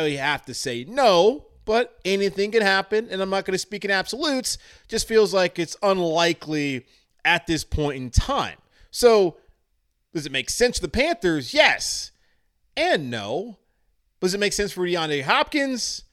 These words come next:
Yes. And no. It's a fit for him as far as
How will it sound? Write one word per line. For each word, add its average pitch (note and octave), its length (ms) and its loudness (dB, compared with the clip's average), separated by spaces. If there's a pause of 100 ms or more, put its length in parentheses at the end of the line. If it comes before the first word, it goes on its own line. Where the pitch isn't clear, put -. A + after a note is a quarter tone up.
(280)
Yes. - 840 -2 (720)
And A3+ 320 0
no. B3 460 0 (640)
It's - 160 -10
a E3+ 60 -2
fit E3+ 260 4
for G3 140 0
him G3+ 320 0 (200)
as D#3 140 -4
far F3 220 4
as D#3+ 240 -2